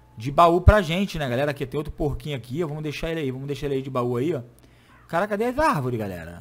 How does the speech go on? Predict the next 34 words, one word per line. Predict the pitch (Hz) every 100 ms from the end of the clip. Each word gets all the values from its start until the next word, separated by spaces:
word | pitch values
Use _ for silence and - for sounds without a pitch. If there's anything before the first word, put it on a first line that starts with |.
| 92 117
Aqui, | 107 127 120
ó. | 90 - - _ _ _ _ _ _ - _ - - _ - _ _ -
Ó, | 95 90 82 - -
vamos | 98
por | - 113
aqui, | 101 92
por | -
aqui | 98 120
que | 123
é | 107
top. | 95 82 78 85 - - - -
Por | 104 101
aqui | -
que | 127
é | 117
top, | - 104 123 -
olha | 143
isso. | 143 101 - -
Cara, | 151
o | 156
joguinho | 151 165 202
tá |
legal, | 233 269 262 285
cara, | 285 156 135
o |
joguinho | 139 170
tá | 202
legal. | 240 208 180 254 - - - - - 113
Duas | 190 220
porradinhas | - 208 190 208 214
tu |
derruba | 185 156 170 190
aí, | 170 220
ó. | 220 113